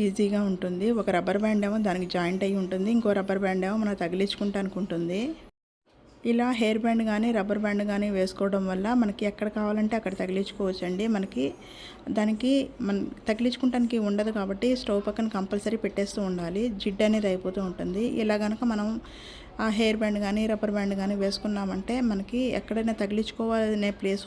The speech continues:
ఉంది అని అనుకుంటే కనుక ఇప్పుడు స్టిక్కర్స్ వస్తున్నాయి కదండి, వాటికి తగిలించేసుకున్నారంటే అలాగే ఉండిపోతుంది. ఆ స్టవ్ పక్కన మనకి ఎప్పుడు కావాలంటే అప్పుడు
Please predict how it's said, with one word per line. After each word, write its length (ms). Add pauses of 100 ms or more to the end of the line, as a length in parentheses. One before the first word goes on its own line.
ఉంది 180
అని 140
అనుకుంటే 420
కనుక 220
ఇప్పుడు 300
స్టిక్కర్స్ 400
వస్తున్నాయి 340
కదండి, 320 (560)
వాటికి 260
తగిలించేసుకున్నారంటే 800
అలాగే 340
ఉండిపోతుంది. 680 (1200)
ఆ 60
స్టవ్ 360
పక్కన 260
మనకి 180
ఎప్పుడు 260
కావాలంటే 280
అప్పుడు 160